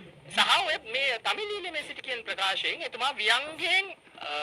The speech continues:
දෙමළ ජනතාව අතර යම් බෙදුම්වාදී අදහස් සහිතව යම් පිරිසක් සිටිනවා නම්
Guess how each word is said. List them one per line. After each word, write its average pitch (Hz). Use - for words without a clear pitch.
දෙමළ 220
ජනතාව 294
අතර 254
යම් 285
බෙදුම්වාදී 277
අදහස් 269
සහිතව 370
යම් 226
පිරිසක් 233
සිටිනවා 240
නම් 320